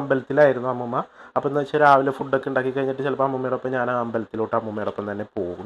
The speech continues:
ചെറുപ്പത്തിലൊക്കെ. വെക്കേഷനൊക്കെ ആണെങ്കിൽ ഫുൾ ടൈം ഞാൻ അമ്മൂമ്മയുടെ ഒപ്പം തന്നെ ആയിരിക്കും. അപ്പോൾ ഇപ്പം അമ്മൂമ്മ ഇല്ല, അമ്മൂമ്മ മരിച്ചിട്ട് ഇപ്പോൾ രണ്ട് മാസമായി. അതിൻ്റെ മിസ്, അത് കാരണം ഫുഡ് ഉണ്ടാക്കണ കാര്യത്തിൽ എനിക്ക് അങ്ങനെ ടെൻഷൻ വരാറില്ല. അടുക്കളയിൽ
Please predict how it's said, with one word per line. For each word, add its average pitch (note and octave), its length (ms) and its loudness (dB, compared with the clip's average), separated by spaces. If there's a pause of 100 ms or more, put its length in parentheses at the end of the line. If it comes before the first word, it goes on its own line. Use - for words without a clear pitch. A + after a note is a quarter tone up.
ചെറുപ്പത്തിലൊക്കെ. F#2+ 600 -8
വെക്കേഷനൊക്കെ - 520 -4
ആണെങ്കിൽ D3+ 240 0 (420)
ഫുൾ D#3+ 180 6 (520)
ടൈം E3+ 160 10 (100)
ഞാൻ D#3 140 6
അമ്മൂമ്മയുടെ A#2+ 360 2
ഒപ്പം A#2 180 0
തന്നെ A2 180 0
ആയിരിക്കും. F#2 320 -8
അപ്പോൾ F#3 160 -2 (360)
ഇപ്പം C3+ 160 4
അമ്മൂമ്മ C#3 280 2
ഇല്ല, B2+ 180 0
അമ്മൂമ്മ B2+ 280 -2
മരിച്ചിട്ട് C3 340 -4
ഇപ്പോൾ C#3 180 2
രണ്ട് A#2+ 240 -2
മാസമായി. A#2+ 420 0 (880)
അതിൻ്റെ E3+ 260 2
മിസ്, F3+ 280 2
അത് D3+ 120 8
കാരണം F3 260 8 (1160)
ഫുഡ് F#3+ 380 4
ഉണ്ടാക്കണ G#3+ 400 8 (100)
കാര്യത്തിൽ G3 380 8
എനിക്ക് F#3+ 180 0
അങ്ങനെ F3+ 240 -2
ടെൻഷൻ D#3+ 340 2
വരാറില്ല. C3 400 8
അടുക്കളയിൽ D#3 460 2